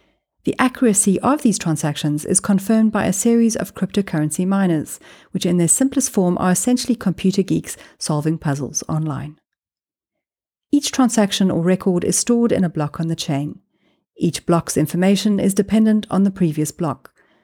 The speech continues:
So over time, this creates a chain of information on a public record, hence the name blockchain. Blockchain is like the internet in that it can't be owned by one specific person or organization,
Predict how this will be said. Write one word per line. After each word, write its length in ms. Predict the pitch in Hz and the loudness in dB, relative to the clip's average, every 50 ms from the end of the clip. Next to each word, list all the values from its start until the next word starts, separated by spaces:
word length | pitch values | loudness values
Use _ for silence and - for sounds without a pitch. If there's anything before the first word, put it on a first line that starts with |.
| _ _ _ | _ _ _
So 160 | - - - - | -4 -2 0 2
over 180 | 208 220 247 | 2 2 2
time, 460 | 262 - - 202 190 185 180 180 175 | 0 0 0 0 2 2 2 0 0
this 180 | 180 214 220 - | 0 0 -2 -2
creates 380 | - - 196 175 175 165 - - | -2 0 0 2 2 2 -2 -4
a 80 | - 196 | -8 -6
chain 300 | - - 254 269 277 285 | -2 0 2 4 4 4
of 100 | 262 247 | 4 2
information 640 | 240 233 - 240 214 180 160 151 - - 147 147 - | 2 2 2 2 2 4 4 2 2 0 -4 -4 -4
on 140 | - 151 156 | -4 -6 -6
a 60 | 151 | -6
public 400 | - - 170 156 - 175 - - | -4 -4 -4 -2 -2 -4 -2 -2
record, 440 | 143 139 - - 151 - - - - _ _ _ _ _ _ _ - | -2 -4 -2 -4 -6 -6 -8 -10 -14 _ _ _ _ _ _ _ 0
hence 260 | - 156 151 151 - | 2 2 2 2 2
the 100 | - 170 | 2 2
name 360 | 165 151 151 156 165 180 185 - | 4 4 4 2 2 0 -4 -4
blockchain. 540 | 170 147 135 - - - 147 147 160 170 - _ _ _ _ _ _ _ _ _ _ _ _ _ _ _ _ _ _ _ _ _ _ _ _ _ _ _ _ _ _ _ _ - 277 | -4 -4 -4 -4 -6 -6 -6 -6 -6 -10 -14 _ _ _ _ _ _ _ _ _ _ _ _ _ _ _ _ _ _ _ _ _ _ _ _ _ _ _ _ _ _ _ _ -2 0
Blockchain 640 | 294 302 - - - 220 196 190 185 180 190 - | 0 0 0 0 2 2 4 4 4 2 0 0
is 240 | - 220 226 220 220 | 2 2 2 2 4
like 240 | 240 240 262 254 - | 2 2 2 2 0
the 100 | - 185 | -2 -2
internet 600 | - 214 233 220 - 202 175 156 156 - - - | 2 2 2 2 2 2 2 2 2 0 -4 -6
in 180 | - - 202 202 | -2 0 2 2
that 140 | 214 214 | 4 4
it 120 | 220 214 214 | 2 2 0
can't 280 | - 247 254 269 - | 0 -2 -2 -2 0
be 140 | - 233 - | -2 -2 0
owned 280 | - 185 180 180 180 - | 2 2 2 2 2 2
by 140 | 180 175 170 | 2 0 0
one 220 | 170 165 165 165 | 2 0 0 0
specific 500 | - - - 175 - - 156 165 160 - | 0 0 -2 -2 -2 -2 -2 -4 -4 -4
person 420 | - 180 170 165 - 170 320 320 | -2 0 0 2 2 2 2 0
or 180 | - - 170 156 | 0 -2 -4 -4
organization, 840 | - 170 - 170 170 165 170 - 160 151 151 - - 147 - 170 | -2 -2 -2 0 0 0 0 0 0 -2 -2 -2 -2 -4 -4 -6